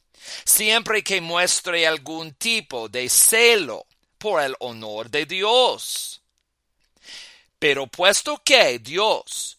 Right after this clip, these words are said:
no solo considera infructuoso, sino que también abomina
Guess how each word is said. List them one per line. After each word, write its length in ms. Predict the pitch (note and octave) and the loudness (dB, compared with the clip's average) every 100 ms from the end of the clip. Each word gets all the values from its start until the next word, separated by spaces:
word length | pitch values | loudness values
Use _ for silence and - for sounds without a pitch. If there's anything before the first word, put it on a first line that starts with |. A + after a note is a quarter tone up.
| - | -10
no 240 | E3 F#3 | -4 -2
solo 580 | - - A#3+ C4+ D#4+ - | -2 -2 0 0 -2 -4
considera 920 | A#3 G#3 - G#3+ G3+ F#3 E3 D3+ D3 - - | -6 -6 -4 -4 -4 -2 2 4 2 0 -6
infructuoso, 1900 | G3 B3 C#4+ C#4 - - - F3+ G3 - - D#3+ C#3+ D3+ G3+ A#3 - - D2+ - _ _ _ _ - - | -4 -4 -4 -8 -10 -14 -8 -4 -4 -6 -12 -10 -6 -2 0 0 -2 -4 -10 -18 _ _ _ _ -20 -6
sino 420 | - - A3+ A#3 | 0 0 0 -2
que 180 | - F#3 | -2 -2
también 840 | F#3 D#3+ C#3 E3 F#3 G3 F#3+ F#3+ - _ _ - | 2 0 0 2 4 4 0 -6 -10 _ _ -2
abomina 1300 | D3 B2+ F#2+ F3+ G#3 A#3+ G3 A#2+ G#2 D#2 D2+ - | 0 0 -4 -4 -2 -2 -4 -8 -8 -10 -12 -18